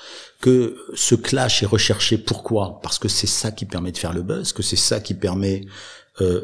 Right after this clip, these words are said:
euh, de, euh, d'être présent sur les réseaux sociaux, et que les, les, les, les algorithmes de recommandation des réseaux sociaux sélectionnent les, les propos les plus radicaux, les plus brutaux, les, les clashs les plus forts,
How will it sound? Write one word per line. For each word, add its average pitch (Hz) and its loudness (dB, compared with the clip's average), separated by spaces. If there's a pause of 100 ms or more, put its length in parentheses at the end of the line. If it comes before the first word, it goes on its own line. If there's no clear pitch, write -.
euh, 85 -2
de, 92 0
euh, 92 0
d'être 82 -4
présent 113 4
sur - -2
les 90 0
réseaux 87 -2
sociaux, 175 -4 (380)
et 120 4
que - 2
les, 104 4
les, 95 -2
les, 85 -6
les 85 -2
algorithmes 123 2
de 101 0
recommandation 92 -2
des 87 -4
réseaux 82 -6
sociaux 160 -8 (380)
sélectionnent 104 2 (1300)
les, 101 2
les 101 0
propos 113 -2
les 95 0
plus - -8
radicaux, 101 -2
les 107 0
plus 98 -8
brutaux, 123 -4
les, 92 -2
les 87 -6
clashs - -2
les 95 -4
plus 98 -8
forts, - -4